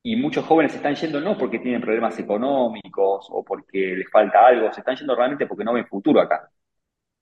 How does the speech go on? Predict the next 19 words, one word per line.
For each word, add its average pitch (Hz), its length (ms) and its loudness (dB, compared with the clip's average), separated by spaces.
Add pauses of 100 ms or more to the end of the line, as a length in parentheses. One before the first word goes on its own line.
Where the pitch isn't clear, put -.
(100)
En, 117 200 2
a 110 60 8
diferencia 131 420 4
de 123 80 6
dos 113 100 2
mil 127 140 2
uno, 135 240 -2
veo 120 240 4
muchos 117 380 -4
jóvenes 131 500 0
que, 101 340 -2
inclusive 104 400 -4
teniendo 120 300 0
todo 127 160 4
resuelto - 360 2
en 98 60 -4
Argentina, 104 580 -4 (140)
mis - 160 -10
amigos, 110 580 2